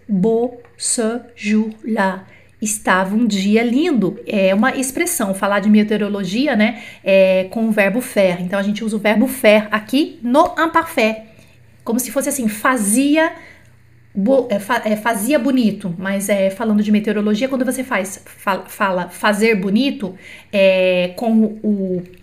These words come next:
o pronome il, né? Ele é como se fosse o it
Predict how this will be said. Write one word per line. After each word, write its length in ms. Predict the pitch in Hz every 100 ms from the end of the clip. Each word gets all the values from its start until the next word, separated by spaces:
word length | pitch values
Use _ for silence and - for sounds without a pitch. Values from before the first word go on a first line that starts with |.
| - - - - -
o 260 | 214 202 190
pronome 460 | 214 190 190 185 269
il, 380 | 330 277 170 - -
né? 260 | 226 311 - - - _ -
Ele 760 | 226 226 240 240 247 240 247 -
é 140 | 214
como 200 | 214 240
se 140 | 220
fosse 240 | - 254 277
o 100 | -
it 340 | 254 247 -